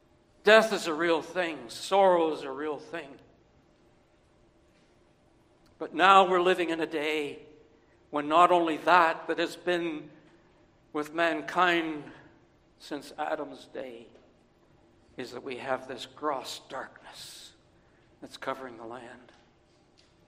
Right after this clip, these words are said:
And we're having to deal with it. John writes in his epistle, "We know that whoever is born of God does not sin, but he who has been born of God keeps himself. The wicked one does not touch him. We know that we are of God,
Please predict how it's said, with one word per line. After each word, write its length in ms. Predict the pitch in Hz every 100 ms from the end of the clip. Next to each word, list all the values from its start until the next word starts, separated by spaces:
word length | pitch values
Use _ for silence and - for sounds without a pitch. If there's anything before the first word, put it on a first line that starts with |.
| _ _ _ -
And 80 | 131
we're 140 | 135
having 420 | 147 180 226 208
to 120 | - 175
deal 300 | 160 185 185
with 180 | 147 -
it. 100 | - - _ _ _ _ _ _ _ _ _ _ _ _ _ _ _ _ _ _ _ _ _ _ -
John 280 | 190 208
writes 320 | 180 190 190 196
in 80 |
his 200 | 175 143
epistle, 480 | 160 - 180 180 170
"We 140 | 156 160
know 260 | 165 180
that 140 | 175 -
whoever 420 | 170 170 165 160
is 120 | 147
born 280 | - 160 156
of 180 | 139 -
God 260 | 156 151
does 160 | 147 165
not 220 | 135 -
sin, 320 | - 139 139
but 120 | 139 -
he 160 | 156
who 80 | 151
has 120 | 143
been 180 | 151 131
born 260 | 127 147 156
of 160 | -
God 260 | 147 143 143
keeps 280 | 185 185 -
himself. 440 | 131 - 135 - - - _ _ _ _ -
The 60 |
wicked 340 | 135 143 147 127
one 200 | 131 131
does 200 | 123 -
not 300 | 135 131 -
touch 300 | 131 123 -
him. 160 | 110 101 -
We 120 | 127
know 300 | 127 147 151
that 220 | 147 127
we 260 | 143 156 160
are 220 | 147 139
of 200 | 123 -
God, 380 | 131 127 107